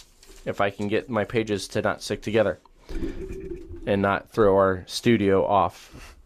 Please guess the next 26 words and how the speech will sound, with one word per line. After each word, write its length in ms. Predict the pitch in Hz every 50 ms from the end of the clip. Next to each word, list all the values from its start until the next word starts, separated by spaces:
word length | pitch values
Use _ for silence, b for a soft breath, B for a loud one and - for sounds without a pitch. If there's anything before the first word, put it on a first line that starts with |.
| _ -
as 180 | 104 98 92
well. 260 | 110 113 98 - - _ B B B B B B B B B B B B B B B B B
So 120 | - 127
verse 200 | 113 139 151 143
fourteen 360 | - 170 147 - 151 147 131
says, 340 | 120 - 123 113 101 95 - -
"Then 320 | 80 117 127 135 156 180 180
the 60 | 175
Lord 260 | 175 175 165 156 147
God 240 | 151 143 139 139 -
said 200 | - 143 131 127
to 100 | 135 127
the 100 | 110 113
serpent, 640 | 110 - - 120 117 113 - 113 107 90 - - - 120
'Because 380 | 120 101 - 151 156 156 151
you 80 | 160 156
have 140 | 143 120 120
done 220 | 127 120 117 110
this, 260 | 107 107 101 - -
you 80 | 120 120
are 100 | 113 113
cursed 360 | - - 135 123 117 - -
more 200 | 120 117 117 117
than 140 | 113 110 110
any 160 | 110 110 113
livestock 640 | 107 104 95 95 92 - - 92 90 90 90 87 -